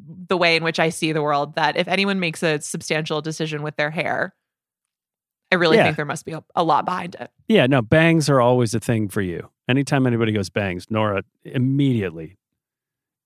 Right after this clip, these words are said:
Speaker 2: is onto the
Speaker 1: I think
Speaker 2: scent.
Speaker 1: this is, like, as close to as Harry ever came to getting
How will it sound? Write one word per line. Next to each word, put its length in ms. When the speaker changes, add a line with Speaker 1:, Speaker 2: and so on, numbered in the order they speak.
Speaker 2:
is 160
onto 240
the 60
Speaker 1:
I 20
think 140
Speaker 2:
scent. 120
Speaker 1:
this 200
is, 160
like, 180
as 120
close 440
to 380
as 220
Harry 360
ever 260
came 260
to 100
getting 380